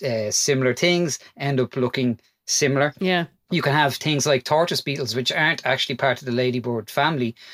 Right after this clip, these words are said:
Speaker 1: but they look exactly like them because they kind of live in this similar habitat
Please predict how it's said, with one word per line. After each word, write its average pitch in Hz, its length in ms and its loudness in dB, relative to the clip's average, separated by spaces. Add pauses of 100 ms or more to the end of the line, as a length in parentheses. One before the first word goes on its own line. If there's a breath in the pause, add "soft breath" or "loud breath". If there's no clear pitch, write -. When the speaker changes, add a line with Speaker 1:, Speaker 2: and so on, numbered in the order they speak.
(180 loud breath)
Speaker 1:
but 135 120 -4
they 151 120 2
look 147 200 0
exactly 139 540 -2
like 139 240 2
them 120 100 -2
because 120 280 -2
they 131 100 -2
kind 127 220 -2
of 120 80 -4
live 131 160 0
in 127 60 -2
this 127 140 0
similar 131 500 0 (760 soft breath)
habitat 131 640 0